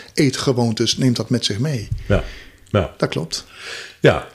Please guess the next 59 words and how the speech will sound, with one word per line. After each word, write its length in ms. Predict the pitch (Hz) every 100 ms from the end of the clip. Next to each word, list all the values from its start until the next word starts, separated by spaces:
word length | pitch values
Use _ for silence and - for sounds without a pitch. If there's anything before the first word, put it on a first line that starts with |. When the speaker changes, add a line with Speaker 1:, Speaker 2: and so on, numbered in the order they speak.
| -
Speaker 1:
En 120 | 180
als 120 | 147
je 60 | 160
dan 100 | 143
de 60 |
vreemde 280 | 135 139 127
eend 220 | 131 123
in 60 | 131
de 60 |
bijt 280 | 123 123 120
bent, 300 | 117 110 104
eh, 180 | 95 - - - - - - - _ _ -
Speaker 2:
Dat 160 | 110
is 60 | 92
ook 80 | 80
Speaker 1:
dan, 80 | 76
Speaker 2:
makkelijk. 260 | - 160
Speaker 1:
dan 100 | 170
wordt 200 | 156 147
nagekeken. 720 | 151 120 - 123 180 262 269
Speaker 2:
En 160 | 117 107
dat 80 | 101
is 60 | 92
ook 120 | 92
makkelijk 340 | 98 98 95
om 100 | 82
daarop 280 | 87 87 82
af 160 | 98 95
te 120 | 82
geven. 400 | 85 85 90 82
En 220 | 78 78
hoe 120 | 80
kan 180 | 80 82
ik 100 | 78
dat 140 | 73
hebben? 320 | 87 85 82 78
Dus, 220 | 76 76
eh, 320 | 71 71 69
ik, 160 | 76 -
eh, 260 | 73 76
Speaker 1:
Ja, 280 | 185 160 190
Speaker 2:
ik, 60 | -
ik, 100 | 170
Speaker 1:
het 140 | 139 -
Speaker 2:
ik, 100 | 151
ik 140 | 170
lig 280 | 71 78 -
er 80 | 76
niet 120 | 71
zo 220 | 76 78
wakker 260 | 76 69 71
van. 180 | - 69 80
Speaker 1:
Nee. 120 | 85 - -
Speaker 2:
Eh, 200 | 90 87
maar, 260 | 90 92 85
maar 220 | 87 85
dat 20 |
Speaker 1:
Maar, 180 | 82 82
Speaker 2:
gebeurt. 420 | 80 85 71 67